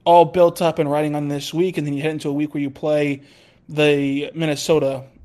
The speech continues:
Twins, who are battling for that division lead. You know, right now it's too close to call. I mean, they're a game out one day, they lead the next day. It's that kind of race, and really that's the only race in, uh, in baseball right now. Obviously, the Braves are only three games out of the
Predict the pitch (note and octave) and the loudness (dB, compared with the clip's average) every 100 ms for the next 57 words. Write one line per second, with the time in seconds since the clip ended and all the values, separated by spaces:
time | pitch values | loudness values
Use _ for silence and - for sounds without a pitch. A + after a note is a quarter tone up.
0 | _ _ _ - G#3 G3 F3 F3 E3 - | _ _ _ -6 -2 -2 -4 -6 -10 -12
1 | D3+ C#3 C#3 C#3+ C#3 C3+ C3+ B2+ _ _ | -8 -6 -4 -2 -2 -2 -6 -10 _ _
2 | _ _ - A3 A#3 A3 G#3 E3+ F3+ D#3+ | _ _ -2 0 2 0 -2 -2 -2 -2
3 | D#3+ D#3+ D#3+ C#3+ C#3+ C#3+ C#3 - D#3 C#3+ | -4 -6 -4 -6 -4 -4 -4 -4 -6 -8
4 | - - - E3 F#3 E3+ D#3 D3 - - | -12 -14 -8 -2 0 0 -2 -4 -8 -6
5 | D#3+ D#3+ C#3 - - C#3 C#3 C#3 C#3 C#3 | -6 -4 -6 -8 -10 -4 -2 -4 -6 -6
6 | C3+ C3+ - _ - C#3+ F3 F3 D#3+ D#3 | -6 -8 -18 _ -10 -2 0 0 -2 -2
7 | D#3+ D#3+ D#3 D3 C#3+ D3+ D3 D3 C#3+ - | -2 0 -2 -2 -2 -4 -4 -6 -8 -8
8 | D3+ C#3+ C#3 - _ _ D3+ E3 E3 - | -4 -2 -4 -8 _ _ -8 0 2 2
9 | D#3 D3 C#3 D3+ D3 D#3+ G#3 A3 F#3 - | -4 -4 -2 -2 -4 -6 -4 -4 -6 -8
10 | D#3 F#3 G#3 C#3 C#3 C#3 C3+ - - _ | -6 -4 -4 -6 -4 -4 -6 -8 -12 _
11 | _ _ E3 F#3 F3+ F3 D#3 D3+ C#3+ - | _ _ -6 -2 -2 0 0 0 0 -6
12 | _ _ _ _ - A3+ F#3+ G3+ A3 G3 | _ _ _ _ 0 2 4 2 2 2
13 | E3 D#3+ D#3 D#3+ D#3 D#3 E3+ E3+ F3+ D#3 | 2 2 -2 -2 0 0 -2 -4 -6 -8
14 | D3+ E3 D#3 D#3 D3+ C3+ D#3 D3+ D3 C#3+ | -6 -6 -4 -4 -4 -6 -6 -4 -6 -6
15 | D3 C#3+ - C#3+ C#3 C#3+ C#3 C3+ D3 | -4 -4 -4 -4 -4 -6 -4 -6 -14